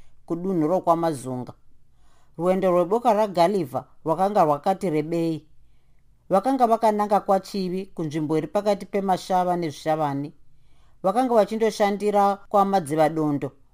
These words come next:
Matenda, Bera, Vushiri, Bvute, Museve neZvishavani. Vana Gulliver vakaita rombo rakanaka, nokuti mazuva avakanga vogadzirira kuenda kuZimbabwe kundorova hondo,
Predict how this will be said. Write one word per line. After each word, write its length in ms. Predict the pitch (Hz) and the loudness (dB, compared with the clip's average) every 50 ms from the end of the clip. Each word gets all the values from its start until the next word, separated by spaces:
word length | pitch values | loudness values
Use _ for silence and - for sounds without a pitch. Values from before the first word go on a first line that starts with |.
| _ - | _ -10
Matenda, 920 | 147 151 160 160 156 151 156 - - - 180 165 156 156 156 160 156 151 147 - - - - | -6 -2 2 2 2 2 0 -2 -8 -6 -4 -4 -2 -2 -2 -2 -4 -4 -6 -10 -20 -18 -10
Bera, 480 | - 175 175 175 170 170 170 165 165 - - - - - | -6 -4 -2 -2 0 0 0 -2 -4 -8 -16 -20 -20 -14
Vushiri, 720 | 147 156 175 170 - - 190 185 170 160 170 156 147 - - - | -10 -8 -8 -8 -8 -8 -6 -4 -4 -4 -4 -6 -8 -10 -16 -18
Bvute, 600 | - 127 127 147 156 160 143 - 165 160 151 - _ - _ - | -18 -14 -8 -6 -6 -6 -4 -4 -4 -4 -6 -6 _ -20 _ -6
Museve 680 | 160 160 165 156 - - 175 175 170 165 151 160 156 151 - - | -4 -4 -4 -4 -4 -4 -2 0 0 0 0 -4 -6 -6 -10 -8
neZvishavani. 840 | 147 160 180 165 - - - 160 156 160 151 143 139 139 139 135 - - _ _ _ _ _ _ _ _ _ _ _ - - - _ - | -6 -4 -4 -4 -4 -2 0 0 2 2 2 0 0 -4 -6 -8 -12 -18 _ _ _ _ _ _ _ _ _ _ _ -20 -20 -20 _ -6
Vana 240 | - 196 208 254 285 | -4 -2 0 0 0
Gulliver 480 | 214 - 185 190 240 226 165 139 156 147 | 0 2 0 2 2 0 0 2 2 2
vakaita 460 | 160 175 - 214 208 214 208 208 185 | 2 0 2 2 0 2 2 2 0
rombo 220 | 175 175 170 190 | 0 0 0 0
rakanaka, 640 | 190 185 180 185 180 175 175 175 175 165 - 160 135 - - - - - - - | 0 0 2 2 0 0 0 0 -2 -2 -2 -4 -4 -6 -8 -20 -20 -16 -8 -6
nokuti 320 | 175 170 208 226 - 247 | -6 -4 -4 -4 -4 0
mazuva 420 | 208 185 165 135 123 151 185 214 | 2 2 2 0 0 0 2 4
avakanga 500 | 220 208 196 185 - 202 208 208 202 196 | 4 4 2 2 2 0 0 0 2 2
vogadzirira 680 | 185 196 185 147 151 135 135 120 147 151 185 196 190 180 | 2 0 0 0 0 -2 -2 -2 -6 -4 -2 -2 -2 -2
kuenda 340 | - 170 165 165 151 156 | -2 -2 -2 0 0 -2
kuZimbabwe 720 | 147 - 151 127 139 139 127 156 175 185 160 156 143 123 - - - - - | -2 -4 -6 -8 -6 -4 0 2 2 2 2 0 -6 -6 -8 -14 -20 -14 -6
kundorova 480 | - 160 156 151 151 151 175 190 196 175 | -4 -2 0 0 0 2 2 4 6 6
hondo, 520 | 151 135 131 135 147 160 147 190 190 190 | 6 6 4 2 0 -2 -2 -4 -6 -6